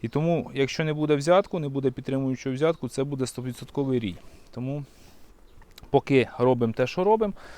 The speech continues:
а далі вже будемо по ситуації. Ставимо будівельну рамку. О. Та дивись. Збоку.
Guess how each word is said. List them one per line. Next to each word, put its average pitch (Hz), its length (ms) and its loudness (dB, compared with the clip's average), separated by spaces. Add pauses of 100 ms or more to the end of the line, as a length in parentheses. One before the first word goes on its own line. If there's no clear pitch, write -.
(140)
а 113 120 2
далі 147 280 6
вже 120 140 0
будемо 123 300 2
по 127 260 2 (240)
ситуації. 104 640 0
Ставимо 151 420 2 (800)
будівельну 127 600 0
рамку. 180 440 -2 (1200)
О. 92 120 -6 (3000)
Та 107 120 -4
дивись. 98 460 -8 (1700)
Збоку. 117 720 -2